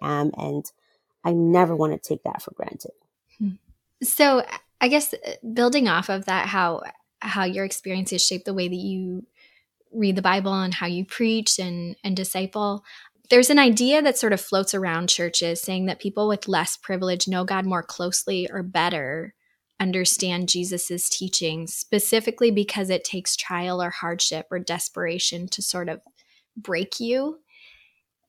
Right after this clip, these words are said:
Speaker 2: if you want to truly be close to him. And, and so we wanted to kind of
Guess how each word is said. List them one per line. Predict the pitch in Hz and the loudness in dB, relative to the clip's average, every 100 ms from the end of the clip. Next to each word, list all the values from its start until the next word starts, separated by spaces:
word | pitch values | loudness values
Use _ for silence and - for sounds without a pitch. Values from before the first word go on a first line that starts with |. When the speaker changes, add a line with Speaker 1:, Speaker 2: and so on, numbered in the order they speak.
| - | 8
Speaker 2:
if | 220 220 | 8 6
you | 208 | 0
want | 196 190 - | 2 0 2
to | - | 2
truly | 190 202 185 | 2 2 0
be | 180 | -2
close | 175 - 185 180 | -4 -4 -2 -2
to | 202 | -2
him. | 175 175 170 170 - | -4 -4 -6 -10 -8
And, | 214 202 202 - | 0 2 2 2
and | 214 | 2
so | 214 | 2
we | 220 | 4
wanted | 233 247 262 | 4 4 2
to | 277 | 0
kind | 262 233 | 2 4
of | 202 190 | 4 0